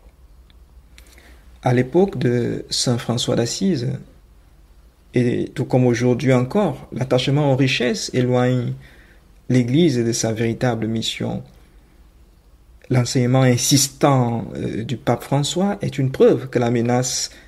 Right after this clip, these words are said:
est loin d'être écartée. Pour rappeler au monde le danger des richesses, François devait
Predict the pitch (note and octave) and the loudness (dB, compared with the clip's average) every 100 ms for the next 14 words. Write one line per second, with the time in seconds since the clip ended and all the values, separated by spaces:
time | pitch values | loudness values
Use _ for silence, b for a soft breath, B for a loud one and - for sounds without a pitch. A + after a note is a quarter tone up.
0 | B B2 A#2+ B2+ B2+ B2 A#2 - - E3 | B 0 2 4 4 4 4 0 0 -2
1 | - A3+ F3 B B _ _ _ _ _ | -2 -4 -4 B B _ _ _ _ _
2 | _ - - _ - - _ _ _ _ | _ -20 -20 _ -20 -20 _ _ _ _
3 | - G#3+ F3 E3 E3+ A3 A3 G3 B3+ B3+ | -2 2 4 6 6 6 6 4 4 2
4 | D#3 C3 B2 B2+ B2 C3+ B2 C3+ - B3 | 2 2 2 0 2 2 2 2 0 -2
5 | - D3 C#3+ - G#3+ A3+ - C3+ C3+ C#3 | 0 0 0 0 0 0 -4 0 0 2
6 | F3+ | 0